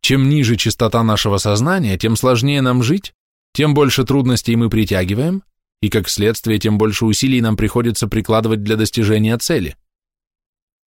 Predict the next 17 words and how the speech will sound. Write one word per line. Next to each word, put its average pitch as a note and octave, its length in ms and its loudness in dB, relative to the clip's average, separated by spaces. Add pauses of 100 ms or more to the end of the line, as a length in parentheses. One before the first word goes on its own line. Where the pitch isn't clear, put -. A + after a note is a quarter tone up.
(400)
Всего C3+ 320 0
существует B2+ 800 0
три B2+ 220 0
уровня A2 420 2
осознанности G#2 720 -2 (140)
в A2+ 100 0
зависимости C#3+ 580 0
от A#2+ 160 0
уровня A#2+ 340 2
частоты, A#2 520 -4 (180)
вибрации, F2+ 720 -2 (140)
работы B2+ 420 0
вашей G#2+ 300 0
Д A#2 100 0
Н A#2+ 180 0
К. D2+ 220 -8 (880)
Это G#2 400 2